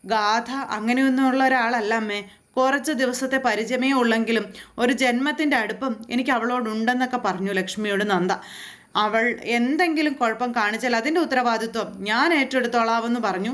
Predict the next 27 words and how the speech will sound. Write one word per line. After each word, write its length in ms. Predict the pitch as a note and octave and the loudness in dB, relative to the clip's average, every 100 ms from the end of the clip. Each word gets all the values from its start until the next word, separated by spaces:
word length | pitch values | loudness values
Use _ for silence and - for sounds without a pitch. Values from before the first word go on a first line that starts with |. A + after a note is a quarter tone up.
| E4 | -4
നന്ദ. 200 | E4+ D4+ F3+ - - _ - | 0 0 0 -6 -20 _ -2
"അപ്പോൾ 180 | B3+ | 2
മോൾ 340 | A#3+ A#3+ C4 C4 | 4 6 4 4
എന്തൊക്കെ 460 | B3 B3+ C#4+ C#4 C4+ | 0 0 -2 -2 0
പറഞ്ഞാലും, 520 | A#3+ G#3 A3 G#3 G3 F#3+ - - A3 | -2 0 -2 -2 -4 -10 -20 -6 0
ദേ, 100 | A#3+ A#3+ - - | 0 -2 -10 -2
ആരോടും 680 | A3+ A#3+ C#4+ C#4+ C4 B3+ A3+ | 2 2 4 4 2 0 -2
ഒന്നും 360 | C4 D#4+ E4+ | 0 2 2
പറയാതെ 540 | A#3+ G3+ G#3+ A3 G#3+ G#3 | 2 0 0 0 0 -4
ഇങ്ങനെയൊക്കെ 520 | A#3+ C4+ E4 D#4 C4 | -2 2 2 2 0
ചെയ്തതിനെ 600 | C4 C4+ A3+ A#3+ B3 A#3+ | 0 2 2 2 2 2
ന്യായീകരിക്കാൻ 720 | A#3+ G#3 A3 B3 A#3+ A3 A3+ F#3 - - _ - | 2 2 0 0 -2 -2 -4 -4 -12 -20 _ -2
അത്, 220 | A#3+ B3+ - - - _ - - | 0 0 -4 -10 -20 _ -20 -4
അത് 180 | B3+ B3+ | 0 2
ശരിയാവില്ല, 600 | - C4 A#3+ C#4+ D#4+ A3 D#3 - | 2 2 2 2 2 -2 -6 -6
പറ്റില്ല 420 | A#3 A#3 E4 C#4+ D4+ | -4 -2 0 2 2
അതെന്ന്" 300 | A#3+ A3+ A#3+ | 0 -2 -2
പറഞ്ഞപ്പോൾ 460 | G#3 G3+ F#3+ A#3+ B3+ - - | -2 -6 -6 -6 -6 -14 -2
"അമ്മേ, 180 | G#3+ C4+ | 2 2
പ്ലീസ് 440 | B3 A#3+ C#4 F4 | 2 2 2 2
അമ്മേ, 220 | D4 A3 - - | 2 0 -4 -6
നോക്ക്, 340 | G#3 A#3+ A#3+ A#3+ - - - _ F3+ | -2 0 0 -4 -10 -20 -20 _ -2
ദേ, 260 | G#3+ A3+ - | -2 -2 -2
അതുകൊണ്ട് 440 | G3 A3+ B3 B3+ | -2 2 2 2
തന്നെ 360 | C4+ G#3+ G3+ A3+ - - _ _ A3+ | 0 -2 -2 -4 -4 -18 _ _ 0
ഇനി 140 | A#3+ | 2
മുതൽ 300 | C4 A#3 | 4 4